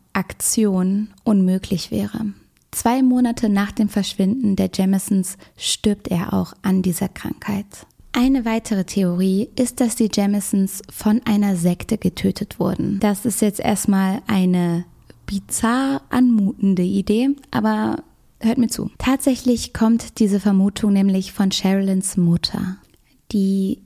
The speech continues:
Idee scheint ein wenig bestätigt, als nach einer Folge von Investigation Discovery,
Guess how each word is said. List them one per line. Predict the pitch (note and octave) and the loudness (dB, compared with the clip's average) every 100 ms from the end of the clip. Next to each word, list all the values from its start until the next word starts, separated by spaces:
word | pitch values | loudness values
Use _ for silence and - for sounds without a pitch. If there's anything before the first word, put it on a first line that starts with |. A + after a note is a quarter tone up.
| _ - | _ -4
Idee | G#3+ G3+ G#3 G#3+ A#3+ | -4 -2 0 0 0
scheint | B3+ - A3 A3+ | -2 0 -2 0
ein | G3+ G3 F#3 F3+ | -2 -2 0 0
wenig | G3 A3 A#3+ A#3+ - - | 0 2 2 0 -4 -4
bestätigt, | G3+ - - A3 B3 - G3+ - - - - - - - - | -4 -2 -2 -2 0 -2 -4 -6 -20 -20 -20 -20 -20 -18 -2
als | A3+ B3 - | -2 0 0
nach | G3+ - | -2 0
einer | G3 F#3+ F#3 | 0 0 -2
Folge | - G3 G3 | -2 -2 0
von | F#3+ - F3+ F#3 - - | -4 0 0 -2 -6 -2
Investigation | A#3 A#3+ A3+ G#3 - - - G3 A3 - A3 | 2 2 2 -2 -4 -6 -2 -2 0 0 0
Discovery, | G3 - G3+ F#3+ F3 E3+ A#3+ | -2 -4 -2 -2 0 0 0